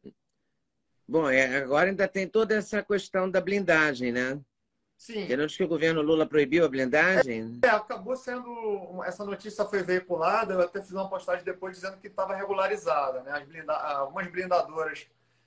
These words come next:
Speaker 2: é, entraram em contato e falaram, "Não, o serviço tá normalizado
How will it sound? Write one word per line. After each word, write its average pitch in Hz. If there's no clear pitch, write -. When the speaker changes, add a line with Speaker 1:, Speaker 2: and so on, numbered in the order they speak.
Speaker 2:
é, 139
entraram 147
em 147
contato 156
e -
falaram, 185
"Não, 180
o -
serviço 156
tá 170
normalizado 175